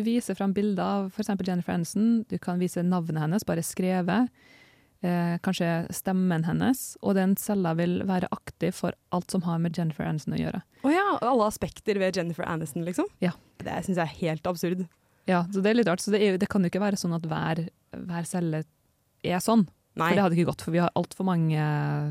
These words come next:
Speaker 1: ting vi skal forholde oss til i verden til at vi, vi har ikke så mange celler, da måtte det gjerne vært veldig, veldig mye større.
Speaker 2: Ja, ja, det tror jeg på.
Speaker 1: Men at det finnes noen celler som er litt mer spesifikke enn andre, det
Speaker 2: Så Jennifer Aniston-cellen min, den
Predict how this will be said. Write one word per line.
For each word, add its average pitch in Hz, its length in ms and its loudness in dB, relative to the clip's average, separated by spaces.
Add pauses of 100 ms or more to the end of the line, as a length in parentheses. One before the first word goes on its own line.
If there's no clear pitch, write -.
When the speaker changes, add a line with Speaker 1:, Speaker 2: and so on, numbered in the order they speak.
(260)
Speaker 1:
ting 175 220 0
vi 170 100 2
skal 156 320 -2
forholde 165 380 -2
oss - 80 -10
til 165 100 0
i 165 80 0
verden 156 300 0
til 160 100 -4
at 151 160 -6
vi, 151 140 -2 (100)
vi - 320 -12
har 170 80 0
ikke - 140 -2
så 170 100 2
mange 190 160 4
celler, 190 240 0
da 160 80 -2
måtte 165 160 -2
det 165 80 -4
gjerne 156 140 -4
vært - 160 -10
veldig, - 240 -8
veldig 202 100 -6
mye 175 80 -8
større. 175 280 -2 (180)
Speaker 2:
Ja, 233 160 4
ja, 165 100 2
det 180 160 2
tror - 140 -4
jeg - 80 -12
på. 165 100 -8 (220)
Speaker 1:
Men 190 80 4
at 190 100 2
det 196 80 2
finnes 202 240 4
noen 202 160 4
celler 180 240 0
som 180 80 -2
er 180 140 0
litt 196 100 -2
mer 180 80 0
spesifikke 180 400 0
enn 202 80 0
andre, 214 240 4
det 202 160 2 (720)
Speaker 2:
Så 208 140 2 (180)
Jennifer 180 320 0
Aniston-cellen 160 960 -2
min, 196 300 2
den 185 300 0